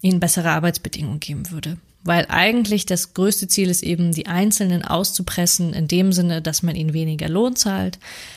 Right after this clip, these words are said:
dass man sie schneller arbeiten lässt, dass sie mehr in ihrer Arbeitszeit machen müssen oder dass sie länger arbeiten. Hauptsache geht, es geht eben immer darum, einfach das Allermeiste an Arbeitskraft,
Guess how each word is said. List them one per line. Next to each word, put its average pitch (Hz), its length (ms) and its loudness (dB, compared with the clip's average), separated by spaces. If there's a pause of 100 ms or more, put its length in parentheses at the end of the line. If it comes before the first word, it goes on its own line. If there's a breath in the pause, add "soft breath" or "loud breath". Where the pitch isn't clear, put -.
(140 loud breath)
dass 180 160 4
man 175 140 6
sie 233 100 4
schneller 180 380 6
arbeiten 226 440 2
lässt, 196 420 0
dass 165 120 -2
sie 170 120 0
mehr 180 380 4
in 202 100 -2
ihrer 190 220 -2
Arbeitszeit 190 640 -2
machen 175 260 0
müssen 170 320 0
oder 147 220 0
dass 156 160 -4
sie 160 80 -2
länger 143 400 -4
arbeiten. 151 480 -10 (1000 loud breath)
Hauptsache 214 400 4
geht, 196 220 2
es - 160 -2
geht 220 140 2
eben 196 180 2
immer 220 240 6
darum, 180 420 2 (1040 soft breath)
einfach 190 240 2
das 180 160 -2
Allermeiste 180 640 2
an 170 100 -4
Arbeitskraft, - 800 -2